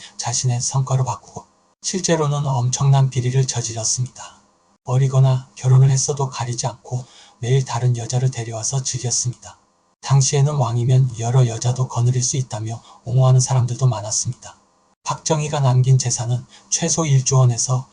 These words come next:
최대 오 조 원에 이른다고 합니다. 고 김대중 전 대통령이 남긴 재산이 십이억 원, 고 노무현 전 대통령의 재산은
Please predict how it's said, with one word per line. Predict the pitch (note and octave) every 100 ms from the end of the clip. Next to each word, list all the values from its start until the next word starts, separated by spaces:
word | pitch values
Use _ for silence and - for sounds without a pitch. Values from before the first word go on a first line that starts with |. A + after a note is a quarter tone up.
| _ - _
최대 | - F#3 F3
오 | E3 C3 B2+
조 | B2+
원에 | C3 C3+
이른다고 | A#2+ B2 A2+ A2 A2+
합니다. | A2 - - - _ _ _ _
고 | - D#3
김대중 | - C#3+ C3+ C3+ C#3
전 | C3 C#3+ C#3
대통령이 | B2 - C3+ B2+ C3
남긴 | A#2+ G#2+ A2+ B2+
재산이 | B2+ A#2+ - A2+ A#2 - _ _
십이억 | - F#3+ D#3 B2+ -
원, | A#2 - _ _ -
고 | C3+ C3+ C3
노무현 | B2+ B2+ C3 B2+ B2+
전 | B2+ B2+
대통령의 | B2 - C3+ C3 C3
재산은 | B2+ A#2+ A2 A#2+ B2